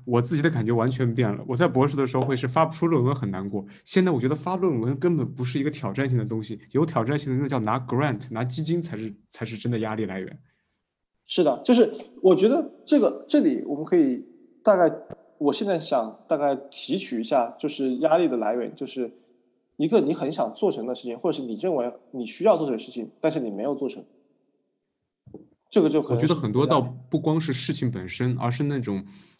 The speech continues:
Speaker 1: 我们有一个叫冒名顶替综合症，或者叫 imposter syndrome，就是倒不是具体的某件事儿，而是就你觉得，呃，你做什么事儿都做不成，做这个也不成，就是每件事儿看起来都是小事儿，但是堆积在那儿，你可能有一种觉得，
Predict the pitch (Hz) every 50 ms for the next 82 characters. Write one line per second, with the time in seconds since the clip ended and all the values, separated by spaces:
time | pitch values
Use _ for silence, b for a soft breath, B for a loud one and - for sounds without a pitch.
0 | B 117 113 143 160 143 113 117 127 127 143 131 120 120 131 160 185 165 135 127
1 | 139 160 160 - - - 101 101 - - - 156 131 143 160 156 151 151 147 139
2 | 151 120 104 127 131 123 127 120 123 120 113 107 101 - 147 175 175 160 - -
3 | 123 110 107 101 95 - - - 156 156 165 131 120 101 - - - b b b
4 | b b b b b b - 175 160 156 127 127 B B B B B - 196 196
5 | - - 156 165 - 185 160 - - 208 - - 139 151 160 143 117 101 101 -
6 | 156 156 135 123 - 123 104 98 - - - 135 147 - 175 151 131 - B B
7 | B B - 196 185 151 131 117 - - 135 156 175 156 - B B B B B
8 | B _ _ _ 135 139 131 131 127 127 127 131 131 131 123 123 127 127 220 202
9 | - - 127 120 143 - - 180 147 147 147 143 160 135 117 117 - - 107 117
10 | 123 - 202 175 165 233 226 190 147 110 104 104 123 120 127 127 147 165 165 -
11 | - 156 160 151 120 113 117 120 214 214 185 - - - 180 165 - 208 180 160
12 | 117 120 123 151 160 165 160 160 - 98 104 - - 131 127 147 175 165 156 160
13 | 165 190 190 180 185 175 170 156 147 147 135 117 113 120 135 135 - 110 110 123
14 | 123 120 131 127 127 120 113 110 - 113 113 127 139 135